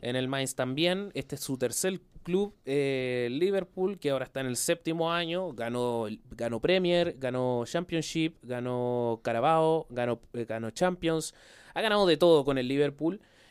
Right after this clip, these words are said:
Y ahora en su séptimo año tiene un arranque de temporada malo. Esperemos que no se mantenga igual por lo que, por lo que queda.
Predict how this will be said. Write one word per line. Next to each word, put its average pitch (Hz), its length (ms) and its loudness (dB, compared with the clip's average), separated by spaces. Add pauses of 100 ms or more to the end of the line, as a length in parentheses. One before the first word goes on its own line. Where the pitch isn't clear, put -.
(140)
Y 131 1080 0
ahora 151 240 2
en - 20 -6
su 147 160 -6
séptimo 156 560 0
año 170 480 0 (100)
tiene 156 220 -2
un 147 100 -2
arranque 156 460 -2
de 151 100 0
temporada 143 540 -2
malo. 180 440 0
Esperemos 143 520 -2
que 139 180 -8
no 147 100 -6
se - 180 -4
mantenga 123 1300 -6 (500)
igual 147 440 0 (380)
por 131 160 -2
lo 131 140 -2
que, 131 380 -8
por 123 120 -6
lo 120 160 -4
que 117 200 -6
queda. 180 320 -2